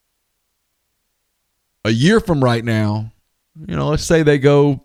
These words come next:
five and seven, six and six. A year from right now, the whole aloof thing won't be marketable.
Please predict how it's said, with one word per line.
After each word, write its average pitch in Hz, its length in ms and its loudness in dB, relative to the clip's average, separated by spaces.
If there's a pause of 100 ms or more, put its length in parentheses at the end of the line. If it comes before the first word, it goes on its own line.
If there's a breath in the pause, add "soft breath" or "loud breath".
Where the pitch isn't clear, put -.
(160)
five 135 260 0
and 127 120 -2
seven, 139 360 -2
six - 340 -6
and 120 120 -8
six. - 360 0
A 120 60 0
year 151 180 4
from 139 220 -2
right 117 200 -2
now, 113 440 -4 (160)
the 104 120 -6
whole 120 460 -2 (100)
aloof 117 340 0
thing 175 480 -4 (1600)
won't 113 360 -6
be 131 120 4
marketable. 90 580 -2